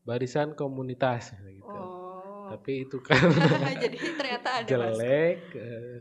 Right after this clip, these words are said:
Speaker 1: apa, nggak milenial banget, akhirnya kita ganti namanya Inspiring Generation sebagai doa juga.
Speaker 2: Iya, betul,
Speaker 1: Eh,
Speaker 2: betul.
Speaker 1: semoga kita menjadi generasi yang menginspirasi.
Speaker 2: Hmm, begitu. Nah,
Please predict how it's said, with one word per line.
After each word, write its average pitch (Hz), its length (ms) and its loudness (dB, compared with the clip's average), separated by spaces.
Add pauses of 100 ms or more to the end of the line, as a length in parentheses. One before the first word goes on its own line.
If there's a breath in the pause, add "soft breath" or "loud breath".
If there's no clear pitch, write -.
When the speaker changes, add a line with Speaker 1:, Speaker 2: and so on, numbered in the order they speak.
Speaker 1:
apa, 131 260 -8
nggak 117 260 -10 (100)
milenial 113 440 -6
banget, 107 320 -10
akhirnya 117 320 -16
kita 110 240 -14
ganti 104 360 -16
namanya 101 480 -20 (440)
Inspiring 104 480 -14
Generation 98 640 -16
sebagai 98 360 -14
doa 101 240 -12
juga. 98 360 -14 (440)
Speaker 2:
Iya, 208 200 -10
betul, 196 240 -10
Speaker 1:
Eh, 165 80 -12
Speaker 2:
betul. 190 80 -16
Speaker 1:
semoga 127 280 -4
kita 131 240 -4
menjadi 123 360 -6
generasi 113 360 -10
yang 143 160 -6 (200)
menginspirasi. 104 1040 -20 (300)
Speaker 2:
Hmm, 196 420 -18
begitu. 196 460 -20 (680 soft breath)
Nah, 220 140 -10